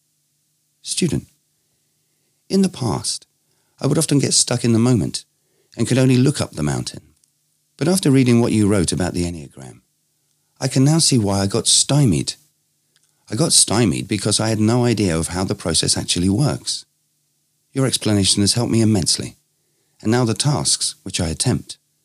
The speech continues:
are proving to be very easy. Russell: That is terrific,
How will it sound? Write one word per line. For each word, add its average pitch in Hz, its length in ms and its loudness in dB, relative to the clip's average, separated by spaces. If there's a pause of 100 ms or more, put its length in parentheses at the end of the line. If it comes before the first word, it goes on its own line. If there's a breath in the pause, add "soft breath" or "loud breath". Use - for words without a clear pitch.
(300)
are 95 80 -12
proving 110 420 -2
to - 100 -4
be 95 140 0
very 90 360 0
easy. 101 480 -6 (1300)
Russell: 78 340 -4 (1000)
That 131 220 0
is 80 180 0
terrific, 69 760 -6